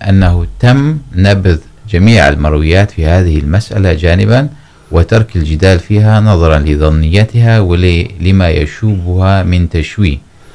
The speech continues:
ولذلك فقد لجأ إلى القرآن الكريم داعيا الله سبحانه وتعالى أن يبين له الحقيقة. يعني الفكرة هي ليست، آه، ذم أو تحقير أو، ولكن الفكرة هي تبيان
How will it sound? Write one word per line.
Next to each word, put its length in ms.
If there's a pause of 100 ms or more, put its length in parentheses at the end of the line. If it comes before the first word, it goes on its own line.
(220)
ولذلك 540
فقد 400
لجأ 340
إلى 240
القرآن 500
الكريم 580 (460)
داعيا 360
الله 200
سبحانه 520
وتعالى 520 (100)
أن 120
يبين 640 (540)
له 440
الحقيقة. 600 (340)
يعني 240
الفكرة 440
هي 280
ليست، 440 (1000)
آه، 220
ذم 480 (480)
أو 160
تحقير 720
أو، 220
ولكن 500 (100)
الفكرة 420
هي 420
تبيان 680